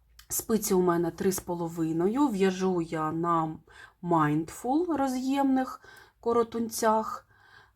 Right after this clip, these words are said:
Е, прокручується. До речі, багато хто, е, скаржиться на з'єднання, але у мене два троси Mindful. Оці коротунці двадцять сантиметрів і є ще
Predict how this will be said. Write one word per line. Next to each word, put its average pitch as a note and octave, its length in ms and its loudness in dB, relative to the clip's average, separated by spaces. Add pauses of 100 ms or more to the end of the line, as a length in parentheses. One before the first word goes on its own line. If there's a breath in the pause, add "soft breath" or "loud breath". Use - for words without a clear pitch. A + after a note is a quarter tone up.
(100)
Е, F3+ 340 2
прокручується. A#3+ 1080 2
До F#3+ 160 0
речі, A3+ 380 0
багато G#3 540 0
хто, G3+ 400 -2 (640 loud breath)
е, F3 40 -2
скаржиться F#3 920 2 (160)
на F3+ 340 0
з'єднання, C4+ 680 4
але G3 280 0
у A#3 60 2
мене G#3+ 260 4
два F#3 200 0
троси G#3+ 500 -4 (120)
Mindful. D#4 500 2 (400 loud breath)
Оці G#3 240 -4
коротунці G3+ 1120 -2
двадцять B3 540 0
сантиметрів A3+ 720 -6
і G3 100 -4
є A3 280 -2
ще C4 480 -2